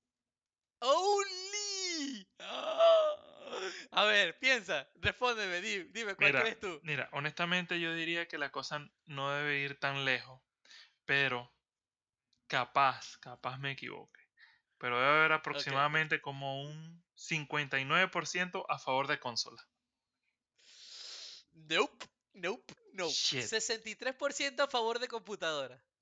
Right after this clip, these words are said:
Speaker 2: Ok, eh, este estudio nos remue-, nos
Speaker 1: No, perdón,
Speaker 2: demuestra
Speaker 1: perdón. Never
Speaker 2: Ajá,
Speaker 1: Again Play.
Speaker 2: ya.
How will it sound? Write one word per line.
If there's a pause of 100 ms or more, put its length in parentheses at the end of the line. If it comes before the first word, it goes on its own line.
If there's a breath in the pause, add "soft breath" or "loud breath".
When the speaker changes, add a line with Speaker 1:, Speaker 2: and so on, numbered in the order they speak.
(800)
Speaker 2:
Ok,
eh,
este
estudio
nos
remue-,
nos
Speaker 1:
No,
perdón,
Speaker 2:
demuestra
Speaker 1:
perdón. (1400)
Never
Speaker 2:
Ajá,
Speaker 1:
Again
Play.
Speaker 2:
ya.